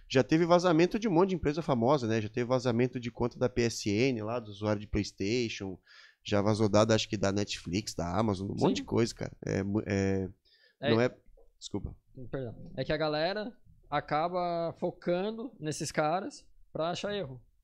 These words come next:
Speaker 2: Só que a, na maioria das vezes, e, aí é, são grandes vazamentos. Aí quando acontece comigo, contigo, com o Ivan, cara, não, não é problema do sistema propriamente dito. Foi alguma falha nossa.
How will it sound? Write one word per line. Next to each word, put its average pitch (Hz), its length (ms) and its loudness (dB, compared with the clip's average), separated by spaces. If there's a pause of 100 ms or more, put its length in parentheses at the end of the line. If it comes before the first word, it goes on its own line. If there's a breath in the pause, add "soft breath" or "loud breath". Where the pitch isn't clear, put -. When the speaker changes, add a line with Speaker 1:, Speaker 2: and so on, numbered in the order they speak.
(240)
Speaker 2:
Só 147 180 -4
que - 300 -8
a, 156 180 -6
na 165 160 -6
maioria 175 460 -4
das 190 260 -6
vezes, 190 580 -8 (260)
e, 160 200 -6 (140)
aí 143 220 -2
é, 170 120 0
são 165 200 -8
grandes 185 380 -6
vazamentos. 165 760 -6 (120)
Aí 131 220 -6
quando 202 320 -6
acontece 156 680 -8 (220)
comigo, 147 460 -6
contigo, 120 640 -8 (300)
com - 100 -10
o 127 40 -6
Ivan, 165 380 -8 (380)
cara, - 360 -8
não, 175 340 -8
não 190 200 -6
é 240 80 -2
problema 196 640 -6 (480)
do 175 240 -4
sistema 165 580 -6
propriamente 147 460 -8
dito. 127 300 -8 (240)
Foi 151 100 -2
alguma 165 240 -4
falha 180 240 -4
nossa. 185 320 -10